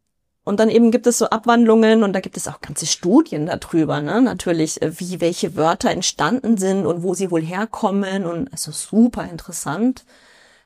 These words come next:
Ähm, und was jetzt passiert ist, dass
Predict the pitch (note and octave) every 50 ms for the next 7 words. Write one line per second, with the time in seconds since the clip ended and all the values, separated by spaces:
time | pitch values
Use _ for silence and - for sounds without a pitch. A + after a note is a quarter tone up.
0 | _ - F#3 D#3+ E3+ E3 E3 E3+ F3+ - _ _ _ _ - - F#3 - F3 F#3+
1 | - - A3+ - - - A3 - - - A#3 B3 - - A#3+ - - - F#3+ G3
2 | - -